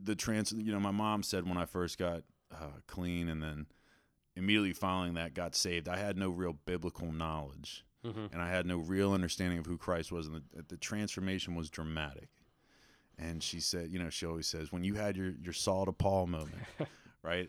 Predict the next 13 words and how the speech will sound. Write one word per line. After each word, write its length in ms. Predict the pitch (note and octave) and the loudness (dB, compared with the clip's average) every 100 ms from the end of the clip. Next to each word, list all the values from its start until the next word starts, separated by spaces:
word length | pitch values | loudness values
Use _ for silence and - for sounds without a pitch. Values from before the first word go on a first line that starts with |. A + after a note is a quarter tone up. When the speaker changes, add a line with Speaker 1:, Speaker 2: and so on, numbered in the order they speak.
| - | -6
Speaker 1:
And 140 | F2 | -6
I'm 140 | F#2 F2 | -4 -2
just 240 | E2+ - | -2 -2
like, 200 | F2 E2 D#2+ | -2 -6 -10
"Man, 280 | E2+ E2 D#2+ | -10 -10 -8
it's 140 | - | -6
so 220 | - E2 | -4 -6
true." 300 | D#2 - E2 D2 | -8 -8 -8 -4
But 160 | F#2 - | -4 -2
then 340 | F#2+ F#2+ F2 - _ _ _ _ _ _ _ - - _ _ _ _ _ - | -2 0 -4 -10 _ _ _ _ _ _ _ -16 -16 _ _ _ _ _ -12
I 60 | - | -6
love 280 | F2 F2 E2 | 0 2 0
Job. 400 | E2+ D#2+ D#2 | -2 -2 -2